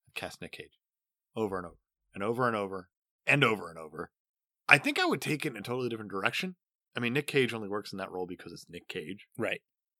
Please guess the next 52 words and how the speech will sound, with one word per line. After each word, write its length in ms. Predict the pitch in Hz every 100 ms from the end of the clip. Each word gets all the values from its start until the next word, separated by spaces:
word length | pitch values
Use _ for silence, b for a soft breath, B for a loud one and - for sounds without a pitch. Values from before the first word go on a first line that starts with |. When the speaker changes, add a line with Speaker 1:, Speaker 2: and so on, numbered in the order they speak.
| _ -
Speaker 1:
Where 120 | 113
he 120 | 120
plays 320 | 107 107 104
it 100 | 92 - _ _ _ -
perfectly, 640 | - 107 120 117 139 127
where 280 | 113 107 101 _ _ _ -
Speaker 2:
Only 260 | 139 135
the 80 | 127
way 160 | 117 113
Nick 200 | 110 104
Cage 260 | - 95
could 140 | - -
do 160 | 147
it. 100 | - 208
Speaker 1:
Yeah, 540 | 185 190 143 95 90 -
Speaker 2:
Yeah. 100 | 139
Speaker 1:
where 120 | 131
he 120 | 185
just 180 | 160 -
goes 300 | 131 127 113
for 280 | - 85 -
it. 40 | _ _ _
Speaker 2:
Yeah. 180 | - 196 - _ _ _ -
Speaker 1:
I 160 | 143
feel 320 | 143 - 190 330
like 200 | 381 139
I 60 |
would 120 | 127
wanna 160 | 117 131
go 140 | 123
more 140 | 120 113
comedic, 400 | - 101 - - _ _ -
where 160 | 127 127
Speaker 2:
That's, 120 | 127
Speaker 1:
I 60 | 120
would 120 | 117
Speaker 2:
that's 100 | -
fair. 100 | 127
Speaker 1:
probably 140 | 143
go 240 | 135 131 127
Will 200 | 123 113
Ferrell. 460 | - 110 127 143 _ _ _ -
Speaker 2:
Oh, 80 | 127
wow. 280 | 104 135 - _ _ -
Speaker 1:
Yeah, 220 | 123 110
that 300 | 110 113 123 _ _ -
type 100 | -
Speaker 2:
That 220 | 123 156
extreme. 440 | 127 - - 90 90 _
Speaker 1:
Yeah, 220 | 131 127 104
that 240 | 113 123
extreme. 640 | 123 - - 120 123 147